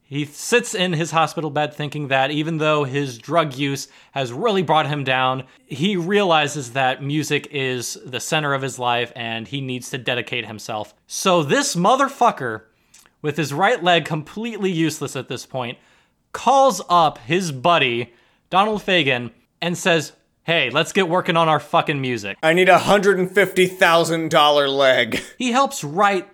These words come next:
Speaker 1: Gaucho through a fucking nineteen seventy-nine telephone. This isn't a collaboration in GarageBand. We're saying he had a landline and he wrote this album in a hospital bed.
Speaker 2: Holy shit. Holy shit. So that's how, oh my God.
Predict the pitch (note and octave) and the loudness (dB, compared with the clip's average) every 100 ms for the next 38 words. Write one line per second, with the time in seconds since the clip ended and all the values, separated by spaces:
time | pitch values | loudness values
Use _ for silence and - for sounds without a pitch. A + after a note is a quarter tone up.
0 | _ C3+ E3+ F3 F3 D#3 C3 A#2+ A#2 _ | _ -4 2 2 2 0 0 0 -6 _
1 | _ - C4 B3 E3+ D3 - A3 A3+ G#3+ | _ -6 -2 0 0 -2 0 0 2 0
2 | G3 D3+ C#3+ G3 A#3+ A3+ G3+ - G3 F3 | 0 0 0 0 0 -2 -2 0 -2 0
3 | F#3 E3+ D#3+ D3 E3+ E3 - A#2+ C3+ D3 | -2 0 0 0 0 0 -2 -2 -2 0
4 | A#3 G#3 - D#3 D3+ F#3+ G#3 F#3+ F#3 F#3 | -2 -2 -2 -2 0 2 4 4 2 2
5 | F3+ E3+ D3 C#3+ D#3 D#3 A#2 B2 A2+ G2+ | 0 -2 0 2 4 2 0 -2 -4 -6
6 | G2 - C3+ C#3 F#3+ A3+ A#3+ G#3 F#3 G3 | -10 -14 -12 -2 -2 2 2 2 2 0
7 | G3 E3+ F#3+ D#3 B2+ D#3 E3+ E3 C3+ A#2+ | -2 -2 0 0 0 2 2 0 0 0
8 | A2+ A2 - - C#3 C3+ A3 F#3 F#3 F3+ | -2 -4 -12 -12 -6 -2 0 2 2 2
9 | D#3+ C#3+ D3 C#3 C#3 C3 C3 _ _ G3 | -2 -2 0 0 0 -2 -4 _ _ -2
10 | A3 C#3+ F3 D#3+ - B2+ G#2 G2 - - | 0 2 2 0 -4 -8 -8 -12 -16 -20
11 | _ G#3 A#3 F3+ C3 A2+ F#3 - - - | _ 2 6 6 2 -6 -12 -8 -4 -4
12 | B3+ B3+ F3 - _ B3 C#4 A#3+ G#3+ - | 0 2 2 -2 _ 8 10 10 6 2
13 | A3+ - A3 E3+ F3 G3+ - D4+ C4 B3+ | 0 2 2 4 4 4 2 4 4 4
14 | G#3 C4 C4+ F#3+ C3+ B2 F3 G3+ C4+ B2+ | 4 8 8 6 2 0 2 6 6 6
15 | F2+ | 0